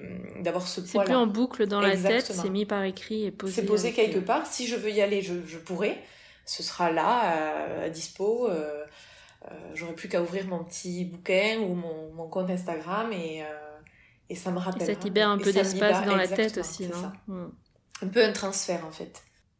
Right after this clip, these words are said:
Speaker 2: Écoute, je crois que c'est une bonne, euh, une bonne idée, ça, pour celles qui aiment aussi bien, tu sais, un petit peu le côté manuel ou
Speaker 1: Oui.
Speaker 2: décoré ou
Speaker 1: Oui,
Speaker 2: mettre
Speaker 1: complètement.
Speaker 2: en,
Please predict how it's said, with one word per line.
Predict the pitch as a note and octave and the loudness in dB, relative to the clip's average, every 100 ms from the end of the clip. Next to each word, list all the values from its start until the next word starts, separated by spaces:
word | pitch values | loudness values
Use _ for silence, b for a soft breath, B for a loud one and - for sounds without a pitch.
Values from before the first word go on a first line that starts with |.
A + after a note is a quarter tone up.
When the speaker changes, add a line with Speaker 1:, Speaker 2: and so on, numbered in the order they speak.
| - | -12
Speaker 2:
Écoute, | G#3+ D4 | -8 -8
je | - | -6
crois | C4+ | -8
que | - | -6
c'est | G3+ | -4
une | F#3+ | -2
bonne, | G#3 C4+ | 0 0
euh, | C4 G#3 | 2 0
une | G3 | 0
bonne | G3+ D4 | 0 0
idée, | A3 A3+ | 0 -2
ça, | A3+ F#3 | -2 -6
pour | F3+ - | -6 -4
celles | G#3 G#3 | -4 0
qui | G3+ | 0
aiment | G3 | 2
aussi | F#3+ F#3+ F#3+ | 0 -2 -6
bien, | F#3+ G3+ G3 F#3+ F#3+ B B B B | -2 0 0 -2 -6 B B B B
tu | - | -6
sais, | G3+ | -2
un | G3 | -2
petit | - | -4
peu | F#3+ | -8
le | F#3 | -6
côté | F#3+ F#3 | -4 -2
manuel | F3+ F#3 G3+ G3+ | 0 0 0 -2
ou | |
Speaker 1:
Oui. | F3+ | 0
Speaker 2:
décoré | F#3 G#3 F#3 F#3 G3 G3+ G3+ | -2 0 -2 -2 -2 -2 -2
ou | F#3 A3 | 0 2
Speaker 1:
Oui, | F#3 | 2
Speaker 2:
mettre | F#3 A3+ | 0 0
Speaker 1:
complètement. | G3 F3 | 0 0
Speaker 2:
en, | F3+ | -2